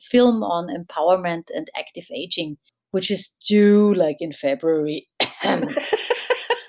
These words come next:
Speaker 2: Oh yeah, we still have February, people. <laughs>
Speaker 1: Yes, and actually, um, I got a prolongation.
Speaker 2: Oh,
Speaker 1: Uh,
Speaker 2: that's
Speaker 1: um,
Speaker 2: nice.
Speaker 1: yeah,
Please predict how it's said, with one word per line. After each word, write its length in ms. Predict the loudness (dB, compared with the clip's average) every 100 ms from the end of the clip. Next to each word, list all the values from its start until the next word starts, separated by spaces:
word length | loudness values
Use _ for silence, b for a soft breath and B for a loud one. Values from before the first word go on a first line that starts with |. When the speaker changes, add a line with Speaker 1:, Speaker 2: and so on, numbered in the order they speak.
| -2 -2 B B 0
Speaker 2:
Oh 140 | 2
yeah, 180 | 4 2
we 160 | 0
still 240 | -4 -2 -2
have 180 | -2 -4
February, 540 | -6 -4 -6 -4 -6
people. 400 | -8 -8 -8 -8 -8
<laughs> 420 | -10 -4 0 4
Speaker 1:
Yes, 260 | 4 4 -2 -10 _
and 180 | 0 2
actually, 720 | 0 2 0 0 2 2 2
um, 480 | 4 2 2 -4 -10 _ _
I 100 | -4
got 320 | -2 -2 -2 -4
a 80 |
prolongation. 1080 | -6 0 2 2 -2 -2 -4 -4 -6 -8 -10 _ b b -2
Speaker 2:
Oh, 80 | -2
Speaker 1:
Uh, 60 |
Speaker 2:
that's 220 | 0 -2 -2
Speaker 1:
um, 120 | -2
Speaker 2:
nice. 260 | -2 -4 -10
Speaker 1:
yeah, 220 | -4 -4